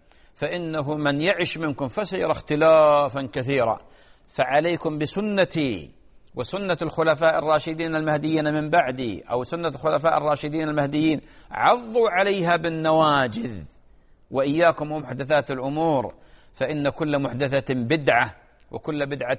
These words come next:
ضلالة، وكل ضلالة في النار.'" عضوا عليها. فإذا وفق العبد لهذا المنهج العظيم وهذه ال-، الطريقة، طريقة النبي صلى الله عليه وسلم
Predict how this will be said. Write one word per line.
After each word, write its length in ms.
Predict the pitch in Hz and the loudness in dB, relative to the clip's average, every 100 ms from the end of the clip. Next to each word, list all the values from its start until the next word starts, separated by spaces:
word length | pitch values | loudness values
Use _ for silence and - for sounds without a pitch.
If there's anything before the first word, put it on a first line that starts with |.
| 135 | -4
ضلالة، 720 | 131 120 135 156 156 139 110 - | -4 0 4 4 4 2 -4 -8
وكل 320 | - 226 180 | -6 -2 0
ضلالة 320 | 151 151 143 | 2 4 4
في 240 | 123 127 120 | 2 -6 -4
النار.'" 320 | 120 117 104 - | -2 -2 -2 -6
عضوا 540 | 127 214 247 208 196 170 | 2 2 2 0 2 6
عليها. 380 | 151 143 110 92 - - - | 6 4 0 -10 -20 -20 -20
فإذا 240 | - 131 147 | -8 0 4
وفق 420 | 220 - 202 - | 4 2 -2 0
العبد 380 | 151 160 127 - | 2 2 0 -6
لهذا 380 | 131 127 175 175 | -4 0 2 2
المنهج 380 | 185 175 123 - - | 2 0 -2 -4 -8
العظيم 540 | 107 120 143 165 104 - | -2 0 2 -2 -4 -8
وهذه 360 | 110 135 170 | -2 0 0
ال-، 300 | 160 156 151 - - - _ - | -2 2 0 0 -10 -20 _ -8
الطريقة، 680 | - - 165 175 - 113 95 - _ - | -4 0 4 4 2 -2 -4 -14 _ -4
طريقة 340 | 127 160 170 160 | -2 0 0 -2
النبي 220 | 165 143 | -2 -2
صلى 140 | 156 | 0
الله 120 | 156 | 0
عليه 100 | 117 | -2
وسلم 120 | - | -8